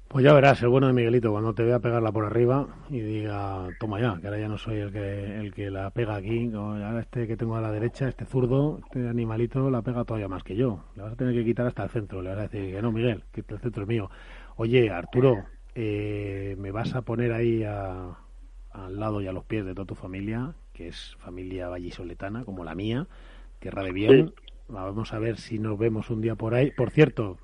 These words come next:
Speaker 1: Iván, que debe andar por aquí, que si no le dejo que, que te haga una pregunta me mata, pero que es que no hay tiempo. Mm, sabes que le gané un lechazo, entonces me voy a ir para allá,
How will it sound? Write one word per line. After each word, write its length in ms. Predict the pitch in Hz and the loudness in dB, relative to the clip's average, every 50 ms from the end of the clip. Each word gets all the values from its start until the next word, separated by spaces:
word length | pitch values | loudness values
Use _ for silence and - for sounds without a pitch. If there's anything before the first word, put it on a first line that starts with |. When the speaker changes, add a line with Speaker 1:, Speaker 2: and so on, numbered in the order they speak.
| - | -12
Speaker 1:
Iván, 380 | - 131 113 110 131 151 151 139 | -4 -2 2 4 6 6 6 6
que 100 | 127 120 | 4 4
debe 140 | 123 139 143 | 6 6 8
andar 200 | 139 143 139 120 | 8 6 6 4
por 160 | - 139 127 | 4 4 4
aquí, 320 | 131 117 147 147 143 156 202 - - | 4 4 4 4 4 2 -2 -10 -10
que 140 | - 147 131 | -6 -6 -4
si 140 | - 104 107 | -4 -2 0
no 160 | 117 123 127 | 2 4 4
le 120 | 127 131 | 4 4
dejo 240 | 135 127 - - 127 | 4 2 0 -2 -4
que, 480 | 113 127 127 127 127 127 127 127 123 123 123 - - | -2 0 0 0 2 2 0 0 -2 -4 -6 -8 -4
que 140 | - 120 | -4 -4
te 120 | 104 - 131 | -2 0 0
haga 80 | 120 | 2
una 160 | 123 123 123 123 | 2 2 0 0
pregunta 340 | 117 123 117 120 120 131 | 0 2 2 2 2 2
me 120 | 123 123 131 | 2 4 4
mata, 180 | 147 127 110 | 4 2 2
pero 140 | - - 101 | 0 -4 -4
que 80 | 92 98 | -6 -6
es 40 | - | 0
que 120 | - 127 | 0 0
no 80 | 117 110 | 2 2
hay 60 | 110 | 2
tiempo. 360 | - 151 135 113 131 143 - - - - - - - - - - - - | 6 6 6 6 4 0 -2 -2 -12 -20 -20 -20 -20 -20 -20 -18 -8 -4
Mm, 160 | 123 110 110 107 | -2 -2 -2 0
sabes 320 | - - 135 139 151 147 - | 2 6 8 10 10 8 6
que 260 | - 151 143 143 - - - | 6 4 4 4 2 -2 -2
le 180 | - 117 113 | 0 0 2
gané 200 | 113 110 117 123 | 2 4 4 6
un 100 | 135 139 | 6 8
lechazo, 520 | 131 131 120 - 156 - - 180 196 254 220 151 | 6 6 6 6 4 4 6 4 4 4 4 0
entonces 320 | 127 117 131 113 104 110 | 2 2 2 2 2 2
me 120 | 117 117 | 2 6
voy 100 | 117 131 | 8 10
a 40 | 147 | 10
ir 80 | 156 147 | 8 8
para 200 | - 151 139 131 | 8 6 6 6
allá, 240 | 113 101 90 87 - | 6 2 0 -4 -6